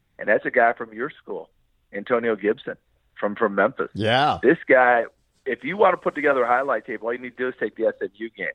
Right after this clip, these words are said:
Speaker 1: that was the
Speaker 2: <laughs>
Speaker 1: featured game on E S P N midseason. He was extraordinary.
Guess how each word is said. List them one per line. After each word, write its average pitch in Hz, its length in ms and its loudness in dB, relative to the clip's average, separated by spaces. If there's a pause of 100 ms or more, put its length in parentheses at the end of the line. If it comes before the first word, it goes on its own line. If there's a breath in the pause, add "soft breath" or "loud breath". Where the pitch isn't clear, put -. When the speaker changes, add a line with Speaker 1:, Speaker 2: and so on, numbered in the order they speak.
(220)
Speaker 1:
that 107 100 4
was 110 160 -4
the 160 100 4
Speaker 2:
<laughs> - 0 -
Speaker 1:
featured 123 360 0
game 123 260 0
on 107 160 2
E 113 140 2
S 110 100 6 (100)
P 110 200 -2
N 113 160 2
midseason. 107 640 -2 (380 loud breath)
He 151 220 6
was 127 360 2 (120)
extraordinary. 131 1080 0